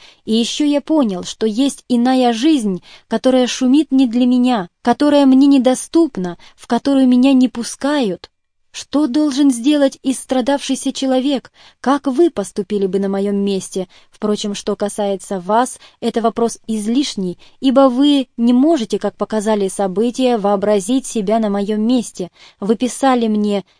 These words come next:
"Предоставьте ей полную свободу действий, не отягощайте несчастья".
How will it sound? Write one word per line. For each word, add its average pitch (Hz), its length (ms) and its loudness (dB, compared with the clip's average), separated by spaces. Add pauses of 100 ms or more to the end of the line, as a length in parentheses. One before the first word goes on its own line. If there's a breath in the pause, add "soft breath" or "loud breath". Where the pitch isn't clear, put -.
(120)
"Предоставьте 214 840 0
ей 269 260 0
полную 247 460 2
свободу 208 560 -2
действий, 202 720 -4 (260 loud breath)
не 220 140 0
отягощайте 240 800 -2
несчастья". 233 920 -4